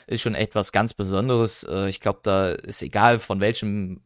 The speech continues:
Marke oder von welchem Fahrer man da Fan ist. Das Auto ist einfach wahnsinnig. Und so blöd es klingt, das wünschen wir uns doch gerne mehr. Ich meine, klar, in dieser wirtschaftlich dann doch schwierigen Zeit ist es ja auch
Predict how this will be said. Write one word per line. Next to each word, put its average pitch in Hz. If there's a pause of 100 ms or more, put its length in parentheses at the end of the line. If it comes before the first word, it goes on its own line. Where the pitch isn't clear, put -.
(140)
Marke 107
oder 98
von 101
welchem 98
Fahrer 101
man 95
da 95
Fan 127
ist. - (380)
Das -
Auto 104 (340)
ist 123
einfach 107
wahnsinnig. 113
Und 160 (420)
so 143
blöd 160
es -
klingt, 170
das 156 (120)
wünschen 160
wir 147
uns 151
doch 143 (200)
gerne 120
mehr. 110
Ich -
meine, 127
klar, 151 (260)
in 120
dieser 117
wirtschaftlich 120
dann 110
doch 104
schwierigen 135
Zeit 104
ist 101
es 104
ja 98
auch 101